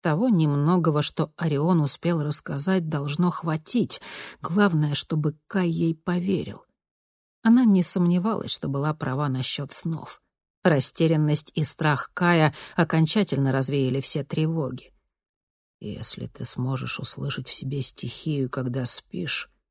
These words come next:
то будешь способна управлять происходящим", сказал Орион перед самым отъездом. Все их встречи тогда происходили на бегу,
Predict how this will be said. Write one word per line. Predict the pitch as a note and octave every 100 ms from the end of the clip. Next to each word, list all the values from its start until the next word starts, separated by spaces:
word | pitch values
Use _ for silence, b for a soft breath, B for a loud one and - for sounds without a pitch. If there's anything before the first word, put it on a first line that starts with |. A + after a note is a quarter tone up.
| _
то | -
будешь | C3+ F#3 C#3+ -
способна | - C3 - E3+ D3 C#3+ D3
управлять | - C#3+ D#3 D3 C#3+ D#3+ B2 -
происходящим", | - A2+ - - A#2+ A#2+ A#2 - - G#2+ - _ _
сказал | - D3+ C#3 C3+ -
Орион | D3+ C3 C3 D#3 E3 D#3 b -
перед | D#3+ D3+
самым | - C#3 B2+ C3+
отъездом. | C#3+ E3 D3 - C3+ - - _ _ _ _ _ _
Все | - C#4+ B3+
их | -
встречи | - - E3+ -
тогда | C#3 C3+ C#3 F3+
происходили | D3+ D3+ - D3 F3 E3+
на | D#3 D#3
бегу, | C#3+ D3 F#3+ F3